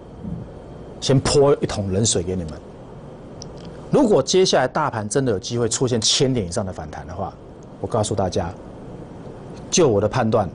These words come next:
只有少数的股票会涨。我看绝大部分的股票也是要躺在那里。所以呢，大家知道，在整个波浪里面来讲的话，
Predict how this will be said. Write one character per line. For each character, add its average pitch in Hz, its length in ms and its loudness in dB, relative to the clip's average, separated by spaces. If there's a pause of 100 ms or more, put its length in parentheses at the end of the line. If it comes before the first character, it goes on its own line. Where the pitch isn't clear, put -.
(220)
只 131 160 2
有 135 80 6
少 - 300 2
数 131 140 2
的 110 80 0
股 98 140 -6
票 95 180 -4
会 98 120 -2
涨。 - 120 -6 (600)
我 110 80 0
看 135 180 2
绝 113 140 4
大 117 140 2
部 120 100 -2
分 113 100 0
的 107 80 4
股 101 120 -2
票 104 140 4
也 101 120 -2
是 101 80 0
要 107 60 2
躺 95 180 -4
在 90 140 -6
那 92 160 -4
里。 73 80 -8 (1040)
所 190 180 6
以 175 80 6
呢， 135 300 4 (160)
大 139 120 2
家 131 140 2
知 123 140 0
道， 107 220 2 (1120)
在 233 140 6
整 - 160 4
个 - 80 6
波 160 260 4
浪 120 160 0
里 95 60 -2
面 117 120 2
来 107 140 2
讲 101 180 0
的 80 80 -10
话， 87 240 -2